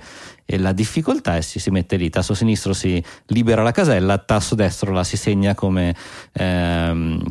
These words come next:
possibile mina e se si liberano tutte le caselle tranne le mine si ha vinto. Semplicissimo, veramente carino da passarci un sacco di tempo. Minesweeper punto online, io ai tempi giocavo tantissimo a sto gioco e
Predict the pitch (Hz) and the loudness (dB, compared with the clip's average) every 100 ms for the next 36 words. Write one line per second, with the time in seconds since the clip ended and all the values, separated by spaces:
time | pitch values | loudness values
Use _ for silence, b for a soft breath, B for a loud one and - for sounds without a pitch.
0 | - - - 156 151 196 170 123 123 127 | -2 -2 0 0 2 4 4 4 4 2
1 | 113 107 107 - 107 113 110 101 95 107 | 0 -2 -4 -2 -2 0 2 0 -2 -2
2 | 104 104 107 113 98 - 120 107 120 151 | -2 0 2 2 0 0 0 2 2 2
3 | 92 87 90 - - 92 80 82 80 85 | 0 0 -2 -4 -2 -2 -2 -4 -4 -6
4 | - 156 165 190 208 185 - 196 196 202 | -2 0 2 0 2 0 0 0 2 2
5 | 117 117 123 120 113 113 117 113 104 95 | 2 2 2 2 0 2 2 2 2 0
6 | 101 - 101 - 104 123 - 143 151 160 | -2 0 0 0 0 -2 0 0 2 2
7 | 160 156 175 B B B B - 123 139 | 2 2 0 B B B B 0 2 4
8 | 143 120 135 117 113 104 101 - 127 113 | 4 2 2 2 2 2 0 0 0 2
9 | 107 120 123 104 98 101 101 98 98 92 | 2 2 2 2 2 2 2 2 2 0
10 | 87 104 95 87 92 87 90 90 90 92 | 0 0 0 -2 0 0 -2 -2 -2 -2
11 | 82 107 90 87 - 90 82 | 0 0 0 0 0 0 0